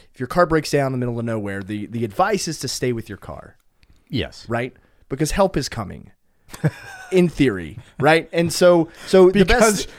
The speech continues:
Speaker 2: your spot beacon just, like,
Speaker 1: May-, yeah,
Speaker 2: notified
Speaker 1: yeah,
Speaker 2: them
Speaker 1: yeah.
Speaker 2: that
Speaker 1: So you
Speaker 2: you've
Speaker 1: stay
Speaker 2: been
Speaker 1: there, right?
Speaker 2: immobilized by
Speaker 1: Okay, cool.
Speaker 2: Yeah.
Speaker 1: Someone's gonna find me, and you're hanging out, and no one's showing up, and you're like, "Man, this kinda sucks, but I need to stay with my car," right? Because that's what the rule book says. I need to,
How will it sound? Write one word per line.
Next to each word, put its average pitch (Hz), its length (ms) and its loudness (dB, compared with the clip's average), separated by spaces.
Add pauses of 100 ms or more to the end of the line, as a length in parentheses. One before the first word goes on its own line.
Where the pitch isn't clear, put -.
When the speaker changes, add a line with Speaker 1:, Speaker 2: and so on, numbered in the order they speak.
Speaker 2:
your 175 160 2
spot 165 720 -2
beacon 110 440 0
just, 117 340 -2
like, 117 200 2
Speaker 1:
May-, 320 60 8
yeah, 302 60 10
Speaker 2:
notified - 520 6
Speaker 1:
yeah, - 60 8
Speaker 2:
them - 100 6
Speaker 1:
yeah. 247 80 6
Speaker 2:
that - 80 2
Speaker 1:
So - 80 0
you 156 60 6
Speaker 2:
you've - 80 2
Speaker 1:
stay 151 180 4
Speaker 2:
been 147 140 4
Speaker 1:
there, 208 200 6
right? 139 200 4
Speaker 2:
immobilized 107 400 -2
by 104 220 2
Speaker 1:
Okay, 240 320 0
cool. - 160 -2
Speaker 2:
Yeah. 139 60 4
Speaker 1:
Someone's 196 320 2
gonna 196 180 0
find 220 300 -4
me, 110 220 -4
and 123 260 -8 (220)
you're 127 140 -6
hanging 147 280 -6
out, 180 300 -2
and 120 280 -8 (1160)
no 120 200 -8
one's 160 160 -6
showing 175 300 -2
up, 180 240 -4
and 120 80 -10
you're 107 80 -10
like, 104 100 -16
"Man, 190 160 -6
this 175 140 -10
kinda 170 200 -10
sucks, 196 300 -10
but 131 120 -4
I 139 40 -6
need 156 120 -6
to 156 60 -10
stay 175 160 -4
with 165 140 -8
my 143 80 -10
car," 214 300 -10
right? 143 220 -6
Because 131 240 -8
that's 127 260 -8
what 143 200 -6 (320)
the 139 100 -4
rule 180 160 2
book 170 220 -6
says. 123 300 -4
I 131 40 -4
need 127 200 -6
to, 117 180 -6